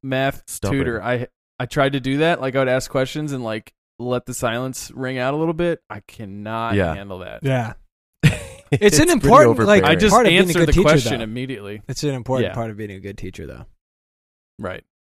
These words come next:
Speaker 2: Yeah. No, I think leaving space, like, for
Speaker 3: Mm-hmm.
Speaker 2: silence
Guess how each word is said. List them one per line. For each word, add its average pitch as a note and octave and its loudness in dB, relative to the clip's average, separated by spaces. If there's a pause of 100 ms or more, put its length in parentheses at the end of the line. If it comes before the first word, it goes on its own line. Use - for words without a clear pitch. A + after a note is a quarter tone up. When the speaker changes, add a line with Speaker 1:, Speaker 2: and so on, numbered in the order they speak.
(300)
Speaker 2:
Yeah. G2 0 (720)
No, C#3+ 4
I B2+ 4
think E3+ -4
leaving A#2 0
space, - -6 (260)
like, G2 -4 (160)
for G#2 -8
Speaker 3:
Mm-hmm. - -6
Speaker 2:
silence G#2 -6